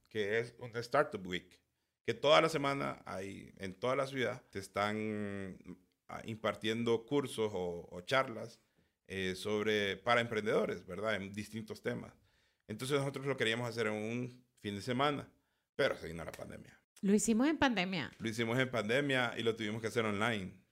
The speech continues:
Speaker 1: ¿te acordás?
Speaker 2: Es que yo me acuerdo que yo fui parte pe-, ay, sí, sí, sí. Sí, lo hice aquí en
Speaker 1: Sí.
Speaker 2: mi casa.
Speaker 1: Sí.
Speaker 2: Ajá, sí, exacto.
Speaker 1: Entonces lo íbamos a hacer en esta zona de bares y lo que hay aquí por la parte de
Speaker 2: Qué
Speaker 1: Palmira.
Speaker 2: cool hubiera sido.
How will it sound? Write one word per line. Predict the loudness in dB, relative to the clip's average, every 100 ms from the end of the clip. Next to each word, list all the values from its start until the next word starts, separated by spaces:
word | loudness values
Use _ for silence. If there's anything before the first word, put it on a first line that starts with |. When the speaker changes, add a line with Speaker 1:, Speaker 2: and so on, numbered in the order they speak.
| -10
Speaker 1:
¿te |
acordás? | -8 -2 0 2
Speaker 2:
Es | 4
que | 6
yo | 8
me | 6
acuerdo | 4 2 2
que |
yo | 0
fui | 0 0
parte | 2 0 0
pe-, | -2 0
ay, | 4 6 6
sí, | 2 -2
sí, | -4
sí. | -6 -6 -8 -10
Sí, | -8 -4
lo | -2
hice | -2
aquí | -2 0
en |
Speaker 1:
Sí. | 0
Speaker 2:
mi | 2
casa. | 0 0 -2 -6 _ -10
Speaker 1:
Sí. | -6 -6 -6
Speaker 2:
Ajá, | -8 -4 0 2 2 -2 -14 -18
sí, | -8 -4 -4 -6 -10
exacto. | -8 -2 0 2
Speaker 1:
Entonces | 2 4 6
lo | 8 8
íbamos | 6 4 2
a | 0
hacer | 2 4 6
en | 4 2
esta | 0 -2 -4
zona | -2 -2 -2 -2
de | -4
bares | 0 2 2 2 -2 -4
y | -8 -8 -12
lo | -10 -8
que | -2
hay | -2
aquí | -2 -6
por | -6 -2 -2
la | -2
parte | -2 0 2
de | 4
Speaker 2:
Qué |
Speaker 1:
Palmira. | 2 0 0 0 4 4 4
Speaker 2:
cool | 2 -2
hubiera | -4 -8 -14
sido. | -14 -14 -14 -16